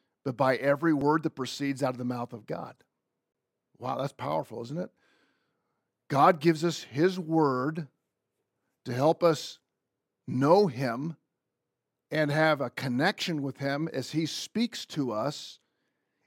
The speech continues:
And secondly, he gives us prayer for us to be able to speak to him. So this connection provides wisdom,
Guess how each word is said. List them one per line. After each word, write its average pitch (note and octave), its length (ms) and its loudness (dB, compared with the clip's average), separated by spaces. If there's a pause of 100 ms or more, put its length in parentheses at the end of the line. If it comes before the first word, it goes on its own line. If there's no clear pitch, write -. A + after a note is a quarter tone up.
And C#3+ 120 -2
secondly, F3+ 640 0
he C#3+ 140 -2
gives C3+ 280 -2
us A#2+ 160 -6
prayer C#3+ 680 -2 (480)
for C#3+ 200 2
us E3+ 180 6
to D#3+ 100 -10
be D#3 140 6
able D#3 160 0
to E3 60 -4
speak - 400 -10
to D3 80 -6
him. G3+ 380 -6
So - 300 -2 (120)
this F#3+ 220 4
connection E3 1000 -4 (600)
provides D#3 520 4
wisdom, D#3 680 0